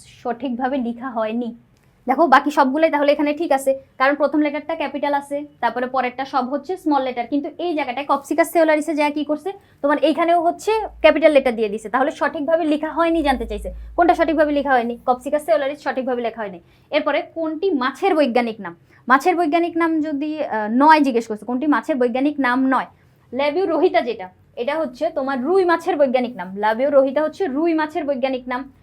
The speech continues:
Tenualusa ইলিশা, দেখো নামের শেষে ইলিশ একটা ভাইব আসে না? তাহলে হচ্ছে এটা ইলিশ মাছের বৈজ্ঞানিক নাম। ক্যাতলা ক্যাতলা হচ্ছে তোমার কাতলা মাছের বৈজ্ঞানিক নাম। আর Panthera leo যেটা, এটা আমরা এর আগেও অনেকবার উচ্চারণ করছি, Panthera leo,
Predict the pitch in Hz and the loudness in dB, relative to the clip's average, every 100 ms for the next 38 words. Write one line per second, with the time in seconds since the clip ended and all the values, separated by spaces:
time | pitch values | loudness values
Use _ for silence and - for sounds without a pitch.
0 | _ _ - 320 339 339 339 381 339 339 | _ _ 2 4 4 2 2 2 2 2
1 | 320 254 202 233 302 269 285 285 311 381 | 2 0 0 0 2 2 2 -2 -4 -4
2 | 392 _ 285 302 320 302 311 294 294 302 | -6 _ 0 0 0 -4 2 4 2 0
3 | 339 381 269 254 269 339 302 285 339 320 | -2 0 0 0 -2 -2 -4 0 0 2
4 | 302 285 294 247 240 220 196 190 _ _ | 0 0 2 2 0 -6 -8 -12 _ _
5 | - - 302 311 311 311 302 311 330 359 | -8 2 2 4 2 4 2 2 0 0
6 | 269 294 302 294 311 302 285 294 247 233 | 0 2 0 6 6 6 4 2 2 0
7 | 240 240 240 285 330 _ - 254 262 285 | 0 -2 -2 -2 -4 _ -2 -2 -2 -2
8 | 294 311 320 311 359 320 220 202 190 226 | 0 0 -2 2 2 2 -2 -6 -6 -2
9 | 247 262 247 247 - 269 294 320 302 311 | 0 0 0 -4 0 -2 0 2 2 0
10 | 294 311 294 294 277 269 269 359 294 254 | 0 0 2 0 2 -2 -2 -4 -2 -2
11 | 254 294 285 277 | -2 0 2 4